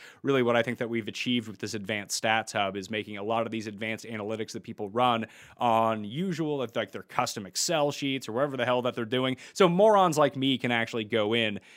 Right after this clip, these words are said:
and check that all out. But now I wanna jump over to the projection, projection builder. This is also a tool that is completely free at run the sims dot com. But if you want, like, the, like, the, the optimizer, the game-by-game simulator,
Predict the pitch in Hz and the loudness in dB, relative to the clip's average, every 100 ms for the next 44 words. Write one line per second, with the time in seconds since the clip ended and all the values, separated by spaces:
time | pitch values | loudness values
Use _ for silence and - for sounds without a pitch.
0 | - - 110 104 120 113 117 107 95 98 | -14 -6 -4 -2 -2 0 2 2 2 0
1 | 104 92 131 180 202 170 143 143 127 110 | -2 0 0 2 2 0 -2 -2 -4 -8
2 | - 113 120 123 123 110 - _ 139 117 | -6 -4 0 -2 -4 -8 -12 _ -8 -2
3 | 147 151 156 117 107 117 151 175 190 139 | -2 -2 -2 -4 -4 -4 -6 -6 -2 0
4 | 160 147 123 - 117 104 104 - - - | 2 0 -2 -2 -6 -6 -6 -10 -20 0
5 | 127 123 120 - 117 - 127 107 107 - | 0 2 -2 -4 -8 -6 -8 -8 -12 -12
6 | - 165 208 185 170 - - - 127 127 | -8 2 6 6 4 -2 -10 2 2 4
7 | 123 117 104 120 101 110 104 - 101 110 | 2 2 0 -2 0 2 2 0 -4 -4
8 | 143 170 165 156 143 135 127 117 110 104 | -4 0 2 2 2 0 0 0 -2 -4
9 | 92 - 98 92 117 110 113 - 117 113 | -12 -12 -14 -10 -4 -2 0 0 2 4
10 | 117 113 107 107 110 110 110 110 107 104 | 2 0 -4 -6 -4 -2 0 0 -2 -6
11 | 104 - 107 107 104 104 107 | -6 -6 -6 -6 -6 -4 -6